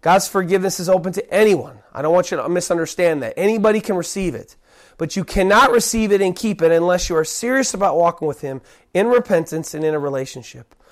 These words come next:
As long as you want to live your life for your own way and in your own sinfulness, however you want, and have Jesus just on the side and just expect God to forgive you, then salvation and forgiveness from God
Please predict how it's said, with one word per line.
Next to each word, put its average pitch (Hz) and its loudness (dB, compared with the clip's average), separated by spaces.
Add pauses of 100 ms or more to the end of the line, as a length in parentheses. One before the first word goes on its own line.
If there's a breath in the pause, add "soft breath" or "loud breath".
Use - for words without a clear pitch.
(240 soft breath)
As 160 -2
long 226 6
as 226 4
you 240 0
want 240 6
to 220 4
live 220 2
your 240 4
life 208 6
for 175 -6
your 170 2
own 208 6
way 185 4 (280 soft breath)
and 165 2
in 202 4
your 214 6
own 240 8
sinfulness, 190 0
however 175 4
you 254 2
want, 185 4 (260 soft breath)
and 175 0
have 190 4
Jesus 202 0
just 208 0
on 190 2
the 208 0
side 190 4 (260 soft breath)
and 180 0
just 190 -4
expect 220 0
God 233 6
to 277 2
forgive 277 2
you, 151 -4 (220 soft breath)
then 165 0
salvation 185 2
and 202 -2
forgiveness 180 -2
from 160 -6
God 156 4